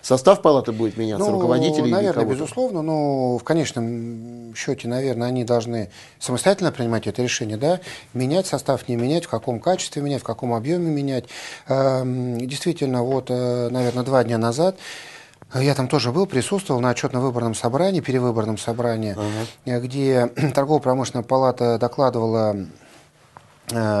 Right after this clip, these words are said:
Speaker 2: общественности о своих результатах, об итогах работы за год. И также, э, был избран действительно новый руководитель,
Speaker 1: Он
Speaker 2: президент
Speaker 1: раньше
Speaker 2: торгово-промышленной
Speaker 1: возглавлял
Speaker 2: палаты. Он раньше
Speaker 1: муниципальный
Speaker 2: возглавлял,
Speaker 1: центр.
Speaker 2: да, муниципальное казённое учреждение, да, Центр по предпринимательству.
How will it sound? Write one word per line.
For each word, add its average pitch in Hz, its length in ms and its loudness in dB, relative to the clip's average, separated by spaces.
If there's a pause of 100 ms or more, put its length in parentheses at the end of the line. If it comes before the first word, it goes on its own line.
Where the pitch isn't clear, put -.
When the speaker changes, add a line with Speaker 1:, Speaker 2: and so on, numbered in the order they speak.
Speaker 2:
общественности 120 600 -2
о 117 120 4
своих 120 280 -2
результатах, 113 600 -2 (340)
об 117 200 2
итогах 120 360 0
работы 120 360 2
за 110 180 0
год. 180 320 -2
И 107 200 0
также, 131 480 0 (340)
э, 107 520 0
был 135 280 2
избран 131 280 -2
действительно 110 500 -4
новый 117 460 -2 (320)
руководитель, 117 720 2
Speaker 1:
Он 127 80 4
Speaker 2:
президент 147 260 8
Speaker 1:
раньше 165 300 8
Speaker 2:
торгово-промышленной 135 480 8
Speaker 1:
возглавлял 151 400 10
Speaker 2:
палаты. - 140 2 (260)
Он 120 160 0
раньше 185 380 0
Speaker 1:
муниципальный 123 240 4 (160)
Speaker 2:
возглавлял, 139 340 6
Speaker 1:
центр. 135 100 2 (120)
Speaker 2:
да, 113 260 4
муниципальное 120 420 0
казённое 117 340 0
учреждение, 120 500 -2
да, 117 140 2
Центр 113 320 -4
по 113 140 -2
предпринимательству. 110 880 -2